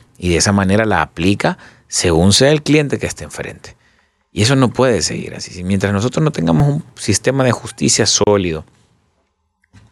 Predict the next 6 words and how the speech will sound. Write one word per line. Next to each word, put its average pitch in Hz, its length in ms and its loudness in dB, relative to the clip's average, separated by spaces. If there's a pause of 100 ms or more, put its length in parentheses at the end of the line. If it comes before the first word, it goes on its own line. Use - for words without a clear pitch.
(340)
confiable, 98 720 0 (640)
que 95 240 4
actúe 92 340 2
en 143 140 0
base 127 360 0
a, 85 320 -2